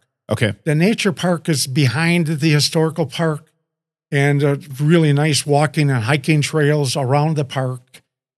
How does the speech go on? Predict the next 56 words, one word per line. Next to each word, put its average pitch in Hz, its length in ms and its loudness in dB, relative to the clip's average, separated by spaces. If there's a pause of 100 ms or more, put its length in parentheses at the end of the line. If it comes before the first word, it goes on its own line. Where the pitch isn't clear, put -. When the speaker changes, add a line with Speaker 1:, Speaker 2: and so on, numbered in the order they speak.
Speaker 2:
And 131 220 0
it's 131 220 -4
really 160 420 4
an 127 140 2
enjoyable, 139 680 0 (100)
it's, 185 240 -4 (240)
it's 165 220 -6
about 160 260 -4
a 151 40 -2
half 220 260 -4
a - 20 -6
mile 196 240 -2
off 202 200 -4
the 156 80 -4
road, 165 320 -4
so 147 100 -4
you 139 140 -4
don't 214 200 -4
see 233 280 0
it. 156 100 0
You 156 100 -4
just 175 220 -2
feel 208 200 -2
like 175 200 -2
you're 165 180 -6
out 185 200 -6
really 180 260 -6
in 156 80 -8
the 160 60 -6
middle 185 200 -4
of 160 80 -4
nowhere. 135 420 -8
Speaker 1:
Sure. 117 240 0 (120)
Feels 123 160 0
like 123 80 0
you're 117 80 -2
going 110 180 0
to 101 40 -2
someone's 110 260 -2
house 104 320 -2
or 90 60 -4
something. 95 240 -4
Speaker 2:
Yeah, 95 260 0
<laughs> - 80 -12
yeah. - 300 -2 (320)
Speaker 1:
Uh, 135 180 2 (140)
is 131 180 -2
there 185 140 2
a 160 40 -2
cost 135 360 0
to 139 40 0
get 120 140 0
into 131 220 -2
the 135 100 -4
park, 135 300 -2
or? 98 100 -6